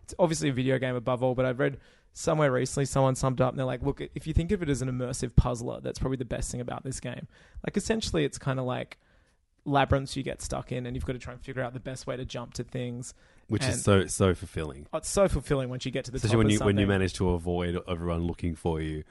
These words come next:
Speaker 1: Oh, totally.
Speaker 2: by, like, taking the, like, the weirdest path
Speaker 1: Yeah.
Speaker 2: on, on the, on the rooftops
Speaker 1: It's awesome.
Speaker 2: away from them. Yeah.
Speaker 1: And once you do that, it's so rewarding. But if you think of it not as, like, you know,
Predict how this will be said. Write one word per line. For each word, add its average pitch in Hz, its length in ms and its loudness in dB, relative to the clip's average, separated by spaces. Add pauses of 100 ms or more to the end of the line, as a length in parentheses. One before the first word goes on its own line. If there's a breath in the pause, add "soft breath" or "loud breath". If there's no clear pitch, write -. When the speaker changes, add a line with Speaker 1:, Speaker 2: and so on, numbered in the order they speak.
(100)
Speaker 1:
Oh, 143 80 0
totally. 151 220 6
Speaker 2:
by, 90 40 6
like, 85 240 0
taking 82 400 -4
the, 80 140 -2
like, 82 280 -6
the 87 100 -4
weirdest 85 520 -6
path 82 400 -4 (120)
Speaker 1:
Yeah. 135 260 0 (120)
Speaker 2:
on, 85 160 -4
on 87 120 -4
the, 82 80 0
on 82 180 -4
the 80 80 -2
rooftops 80 400 -2
Speaker 1:
It's 92 80 8
awesome. 82 160 4
Speaker 2:
away 80 140 2
from 78 160 -6
them. 76 200 -6
Yeah. 76 200 -8
Speaker 1:
And 147 100 2
once 165 180 4
you 165 60 -4
do 143 160 0
that, 131 360 0
it's 143 220 -8
so 160 200 4
rewarding. 131 480 2
But 139 100 0
if 143 140 0
you 160 60 -4
think 175 200 -2
of 147 100 2
it 135 120 -4
not 135 200 -2
as, 127 160 -4
like, 123 220 -8
you 131 80 -4
know, 123 180 -8